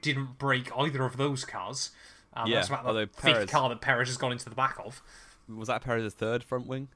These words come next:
Speaker 2: of the day?
Speaker 1: I, no, we don't think he picked up front wing damage from
Speaker 2: Oh,
Speaker 1: that one.
Speaker 2: wow.
Speaker 1: I think he got away with it, yeah.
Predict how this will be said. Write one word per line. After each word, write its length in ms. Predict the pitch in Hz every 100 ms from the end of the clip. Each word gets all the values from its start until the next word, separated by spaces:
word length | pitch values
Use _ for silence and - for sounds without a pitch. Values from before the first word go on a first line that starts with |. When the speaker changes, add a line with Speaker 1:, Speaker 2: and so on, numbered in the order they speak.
| -
Speaker 2:
of 160 | 104
the 80 | 117
day? 100 | 120 120 -
Speaker 1:
I, 80 | 175 -
no, 120 | 220
we 80 | 175
don't 200 | 202 196
think 180 | 226
he 40 | -
picked 240 | 214 -
up 80 | 190
front 180 | 202 190
wing 140 | 196
damage 300 | 156 107 104
from 100 | 117
Speaker 2:
Oh, 40 | 123
Speaker 1:
that 100 | 92
one. 80 |
Speaker 2:
wow. 120 | 107 92
Speaker 1:
I 20 |
think 180 | 127 151
he 80 | 156
got 140 | 147
away 220 | 135 143
with 120 | 117 101
it, 120 | 101
yeah. 300 | 127 113 107